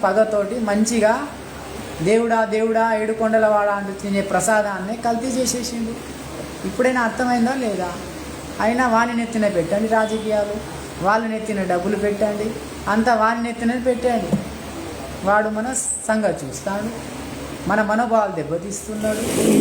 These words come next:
మతం మారేటట్టు, గుంపులు గుంపులుగా మారేటట్టు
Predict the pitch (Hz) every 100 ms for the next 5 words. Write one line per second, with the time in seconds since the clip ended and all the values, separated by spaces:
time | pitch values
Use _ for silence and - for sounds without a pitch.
0 | - - - - - - - - 202 240
1 | 226 208 196 190 185 156 311 349 - -
2 | - - - - - - 147 220 220 254
3 | 220 208 214 220 208 190 175 170 175 175